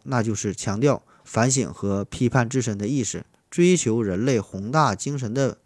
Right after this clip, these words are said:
表达，探索宇宙与生命的起源等等。第二类呢是生命流倾向。生命流倾向的艺术家呢，与，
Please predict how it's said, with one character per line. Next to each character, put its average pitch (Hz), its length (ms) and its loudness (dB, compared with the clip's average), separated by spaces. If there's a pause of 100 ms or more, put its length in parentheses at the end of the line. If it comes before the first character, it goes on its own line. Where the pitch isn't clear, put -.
(140)
表 - 260 0
达， 90 360 -8
探 156 260 0
索 107 180 0
宇 104 140 0
宙 - 280 0 (340)
与 101 160 -4
生 127 240 -2
命 135 160 -2
的 104 100 -4
起 85 220 -6
源 85 240 -8
等 92 180 -10
等。 92 100 -8 (1200)
第 170 120 2
二 196 160 12
类 151 140 8
呢 110 180 0
是 95 380 -4 (180)
生 - 320 0
命 180 220 4
流 98 180 2
倾 98 220 -8
向。 90 220 -6 (720)
生 - 240 4
命 196 120 8
流 160 120 8
倾 143 180 4
向 139 120 4
的 131 80 2
艺 135 80 6
术 131 100 2
家 117 140 4
呢， 107 200 2
与， 92 540 0